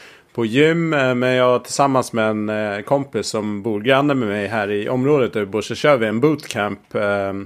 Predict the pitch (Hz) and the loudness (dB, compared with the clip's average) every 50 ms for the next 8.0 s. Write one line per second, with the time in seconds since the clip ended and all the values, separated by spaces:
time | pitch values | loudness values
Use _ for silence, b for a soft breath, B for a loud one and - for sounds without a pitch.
0 | - _ _ _ _ - - 117 113 - - 120 101 95 110 120 127 120 113 113 | -14 _ _ _ _ -2 0 0 0 2 2 0 0 2 2 2 2 2 0 -4
1 | - - 127 104 98 107 110 110 104 101 107 104 98 104 104 110 - - 123 123 | -2 0 0 2 2 0 -2 -2 0 0 0 0 2 0 -2 -2 -2 -2 -4 -4
2 | 113 - - - 135 123 104 98 98 98 98 98 101 101 101 98 98 95 95 95 | -4 -4 0 2 2 2 2 0 0 -2 -4 -6 -6 -6 -6 -6 -6 -4 -4 -4
3 | 92 92 92 B B B B B B B B B B B - 165 165 165 160 156 | -4 -6 -10 B B B B B B B B B B B 4 4 6 6 4 4
4 | 151 156 156 156 151 147 139 - - 127 113 - 117 113 - - - 110 - - | 6 4 4 4 4 4 2 2 0 -2 -2 0 -2 -4 -2 -2 -6 -6 -4 -2
5 | 120 110 107 107 107 107 110 107 104 104 104 104 107 - - 139 131 117 113 127 | -4 -2 -2 0 0 0 2 2 2 2 0 -2 -2 -4 -2 -2 -2 0 2 2
6 | 123 117 110 117 117 113 110 - - 107 104 101 98 95 101 104 101 101 104 110 | 2 4 4 4 4 4 2 2 0 -2 -2 -2 -4 -4 -4 -6 -4 -2 0 0
7 | 107 104 - - 110 101 - - 104 101 98 - 98 87 - - 110 98 95 92 | 0 0 -2 -4 -4 -4 -2 -2 -4 -4 -4 -6 -12 -12 -8 -6 -4 -4 -4 -4